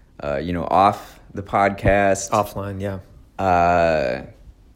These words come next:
Speaker 1: this idea of velocity versus speed, and velocity is speed in a direction.
Speaker 2: Mm-hmm.
Speaker 1: Everyone can go fast.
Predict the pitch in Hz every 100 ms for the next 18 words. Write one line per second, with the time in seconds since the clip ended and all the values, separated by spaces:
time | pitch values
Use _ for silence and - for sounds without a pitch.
0 | - - - - - - - - - -
1 | _ - - - _ 113 135 120 147 156
2 | 120 101 98 98 110 117 107 104 104 95
3 | 101 - - 92 85 - - 90 82 69
4 | - 76 82 80 76 - - - - -
5 | - 104 113 165 - 117 110 98 69 92
6 | 87 82 - - - - 110 107 104 76
7 | 92 80 80 82 - - - - 131 104
8 | 101 95 90 - _ - _ _ _ _
9 | _ 123 160 208 190 165 135 117 107 82
10 | - - -